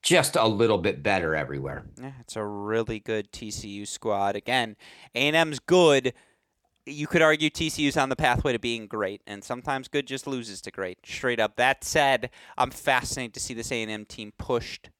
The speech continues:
Speaker 2: by this caliber of team, because you're right, it's a great litmus test for the Aggies early. That said, that's everything from day one of the twenty twenty-four I T A Division one Men's Team Indoor National Championships. Chris Halioris, did we miss anything? Are you ready to go get, what,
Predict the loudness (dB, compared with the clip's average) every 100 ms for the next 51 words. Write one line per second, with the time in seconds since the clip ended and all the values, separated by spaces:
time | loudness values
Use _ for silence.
0 | _ -2 -2 -2 -6 -6 -8 -6 -4 -4
1 | -2 -2 -2 -4 -14 -14 -12 -12 -10 -8
2 | -8 -8 -12 -12 -10 -4 -2 -4 -6 -14
3 | _ -14 -12 -10 -10 -14 -20 -20 -2 0
4 | 4 4 4 2 -4 0 2 2 6 6
5 | 6 6 8 8 4 -2 -18 _ -4 2
6 | 2 2 -4 -6 -6 _ -10 0 2 2
7 | 0 -6 -10 -10 -8 -8 -6 -8 -8 -10
8 | -6 -2 0 -2 -4 -10 -8 -12 -10 -8
9 | -6 -6 -6 -8 -12 -12 -8 -6 -2 -2
10 | 0 -4 -4 -8 -8 -4 -4 -4 -8 -6
11 | -6 -6 -6 -4 0 0 0 2 2 2
12 | -2 -2 2 4 6 4 2 4 2 2
13 | -8 -18 -10 0 4 4 6 4 6 4
14 | 6 4 4